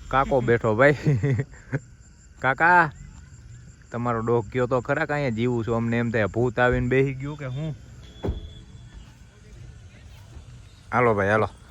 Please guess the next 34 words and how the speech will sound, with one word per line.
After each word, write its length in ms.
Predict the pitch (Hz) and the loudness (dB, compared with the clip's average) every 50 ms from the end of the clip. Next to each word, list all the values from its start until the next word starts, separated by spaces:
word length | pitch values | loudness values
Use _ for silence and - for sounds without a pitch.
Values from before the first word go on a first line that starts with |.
| - - - - - - - - - | -20 -20 -20 -20 -20 -20 -8 -2 0
હવે 180 | 117 123 123 | 2 2 2
આપણે 280 | 123 123 - 135 131 127 | 2 0 -2 -4 -6 -4
બેસી 380 | 127 139 139 143 143 139 135 | -2 0 0 0 0 -2 -4
અહીંથી 220 | 135 135 131 135 123 | -6 -6 -8 -10 -6
ગાડીમાંથી, 720 | 117 131 143 151 156 151 151 151 156 156 151 170 165 156 - - | -2 -2 -2 -2 -2 -4 -4 -4 -6 -6 -6 -8 -8 -10 -12 -10
અહીંથી 260 | 117 127 131 127 139 | -10 -8 -6 -6 -6
નીકળી 360 | 123 127 147 139 151 156 151 139 | -6 -6 -8 -6 -6 -6 -6 -4
નિરાતે. 520 | 139 143 143 143 143 143 131 147 147 147 - - - - - - - | -6 -4 -2 -2 -2 -2 -2 -4 -4 -6 -8 -14 -20 -20 -20 -20 -14
હજી 140 | 117 120 127 | -6 -4 -2
આપણે 220 | 127 127 131 127 | -2 0 0 0
રાજકોટ 440 | 120 131 147 147 - - - 151 151 | 2 2 2 0 0 -4 -6 -6 -4
જઈએ 320 | 151 147 151 156 165 170 160 | -2 0 2 2 2 0 -2
ને, 100 | 156 135 | -4 -2
તો 80 | 135 | -2
અહીંથી 280 | 127 135 147 135 147 147 | -2 -2 -2 -4 -4 -2
રાજકોટનો 540 | 127 131 139 - - 151 143 135 139 131 123 | -2 -2 -4 -4 -6 -8 -6 -6 -6 -4 -4
રસ્તો 280 | 135 135 135 - 135 | -4 -4 -4 -6 -8
આપણે 200 | 131 127 120 117 | -6 -4 -4 -4
ઓછામાં 420 | 120 139 143 - 160 139 139 139 139 | -2 -2 -2 -4 -6 -6 -6 -6 -6
ઓછો 120 | 143 113 | -6 -6
ચાર 280 | - 135 135 139 135 120 | -2 2 2 2 2 0
કલાક 300 | - 127 127 120 113 104 | -2 -2 -2 -2 -2 -4
ગણવાની 500 | 98 113 120 120 117 107 104 101 95 92 | -4 -4 -4 -4 -4 -6 -8 -8 -10 -10
થાય. 240 | 87 113 110 101 - - - - - - - - - - | -8 -6 -6 -6 -8 -10 -16 -20 -20 -20 -20 -20 -16 -12
એમાં 220 | 117 120 131 131 139 | -10 -8 -6 -6 -6
હજી 200 | 135 131 127 117 | -6 -6 -4 -4
રસ્તામાં 500 | 123 139 135 - - 139 135 135 127 120 | -4 -4 -4 -4 -6 -6 -4 -4 -2 -2
હોલ્ડ 340 | 113 123 135 139 139 127 107 | -2 0 0 0 0 -2 -2
કરશી, 440 | 127 127 123 117 - 127 123 120 | -4 -4 -4 -6 -8 -8 -8 -8
ક્યાંક 240 | 110 107 123 120 113 | -6 -4 -4 -4 -2
જમવા 400 | 104 98 123 131 135 135 131 127 | -4 -4 -4 -4 -4 -4 -4 -2
ઊભા 320 | 120 120 123 113 123 120 113 | -2 -4 -2 -2 -2 0 0
રહી 560 | 117 117 117 113 117 113 113 110 110 104 101 - - - - - - - - | 0 -2 -2 -4 -4 -6 -6 -6 -8 -8 -12 -16 -20 -20 -20 -20 -20 -14 -12
અને, 220 | 113 117 117 117 | -10 -8 -6 -4